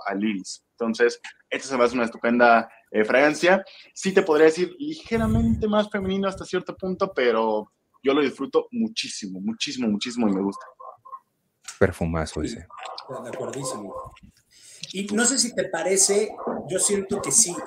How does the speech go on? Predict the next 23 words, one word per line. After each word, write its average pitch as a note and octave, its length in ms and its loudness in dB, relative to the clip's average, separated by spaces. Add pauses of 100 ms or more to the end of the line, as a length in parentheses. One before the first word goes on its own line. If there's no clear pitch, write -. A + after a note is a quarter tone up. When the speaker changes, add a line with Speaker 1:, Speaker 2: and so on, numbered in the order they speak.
Speaker 3:
sobre D#3 180 -6
todo A#3 240 -4
cuando F3 260 0
lo, D3+ 320 -2
lo, D3 280 -6
la C#3 160 -6
primera G3+ 420 -4
que, E3+ 200 -4
atomización, C3+ 600 -8
los C#3 100 -8
primeros E3+ 280 -10
minutos D3+ 380 -8
es - 180 -10 (420)
un A#3 180 -2
poco G#3 220 -2
más F#3+ 240 -4
femenino, D3+ 500 -6
pero C3+ 180 -2
después C#3 440 -2
es F3 100 -6
cuando D3 280 -6
yo D#3+ 280 0
siento D#3+ 600 -2